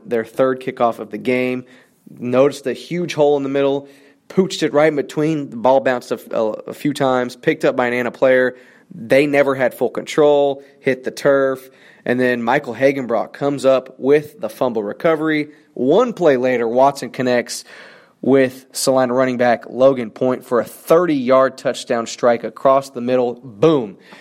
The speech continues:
Six sixteen left to go in the first quarter, and Salina's already up twenty-one to nothing. That demoralized, uh, them right there. So, um, Bill Elliott told me after the game, quote, "That was a huge play because that's when Anna lost their confidence," end quote. And that's exactly the moment,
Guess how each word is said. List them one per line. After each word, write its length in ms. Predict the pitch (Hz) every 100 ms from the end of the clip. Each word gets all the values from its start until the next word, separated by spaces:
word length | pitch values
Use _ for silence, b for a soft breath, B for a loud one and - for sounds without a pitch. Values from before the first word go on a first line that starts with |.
| B B
Six 420 | - - 202 202
sixteen 480 | 175 - - 175 160
left 180 | 156 156
to 60 |
go 80 | 147
in 40 | 143
the 60 |
first 300 | 135 139 135
quarter, 180 | - 135
and 80 | 123
Salina's 400 | - 123 127 117
already 180 | 120 110
up 120 | -
twenty-one 400 | - 139 117 110
to 60 |
nothing. 520 | 107 139 139 139 127 B B B B -
That 500 | 123 131 127 - - _
demoralized, 1080 | 165 120 123 139 180 170 127 117 104 98 - B B B B
uh, 320 | 120 120 107 -
them 280 | 117 123 117
right 200 | 113 113
there. 240 | 127 127
So, 220 | 123 - -
um, 600 | 120 110 101 95 - 127
Bill 200 | 135 131
Elliott 300 | 127 127 -
told 160 | 127
me 80 | 127
after 180 | 120 127
the 80 | 113
game, 300 | 110 127 127
quote, 300 | - 135 131
"That 100 | 127
was 100 | 117
a 40 |
huge 360 | 113 151 151 -
play 240 | 143 156
because 320 | 151 135 139
that's 300 | 113 131 160
when 140 | 147 127
Anna 340 | 131 131 131
lost 360 | 117 117 117 -
their 120 | 110
confidence," 500 | - 123 117 117 -
end 220 | 117 110
quote. 260 | - 120 104
And 100 | 110
that's 200 | 131 151
exactly 400 | 120 139 135 131
the 80 | 123
moment, 360 | 123 107 -